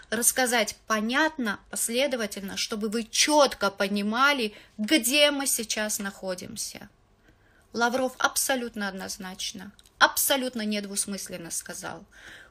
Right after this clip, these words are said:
"В прошлом году, в апреле, обсуждалось последовательное решение вопроса в соответствии с постановлением Совбеза О Б С Е".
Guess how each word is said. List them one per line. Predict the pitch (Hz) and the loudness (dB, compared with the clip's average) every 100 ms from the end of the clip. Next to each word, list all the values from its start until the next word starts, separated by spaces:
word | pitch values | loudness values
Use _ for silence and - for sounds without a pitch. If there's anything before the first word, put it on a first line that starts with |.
| _ | _
"В | |
прошлом | - 466 - 359 | 0 2 2 2
году, | 294 277 269 285 277 - | 2 2 0 -2 -4 -2
в | 294 | 0
апреле, | 302 254 247 247 240 | 0 2 2 2 0
обсуждалось | 240 - - 262 220 226 233 240 254 - - | -2 -2 -2 -4 -2 0 0 0 -4 -4 0
последовательное | 302 - 254 262 240 240 - 233 240 233 | 0 0 0 0 0 -4 -4 -2 0 0
решение | 254 247 - 240 226 220 214 - | 0 2 2 2 0 0 -2 -2
вопроса | 226 220 269 339 359 381 381 | -4 0 2 2 2 2 2
в | |
соответствии | - 226 220 269 277 - - | 2 2 0 0 0 -2 -4
с | 220 | -6
постановлением | - - - 226 226 240 226 202 202 - | -6 -8 -4 -2 0 0 0 -2 -6 -8
Совбеза | - 233 190 190 285 320 330 330 - - - _ | 2 4 4 4 2 6 4 2 -6 -18 -20 _
О | - 226 | 2 4
Б | 202 | 4
С | 196 - | 0 -2
Е". | 170 180 | -6 -12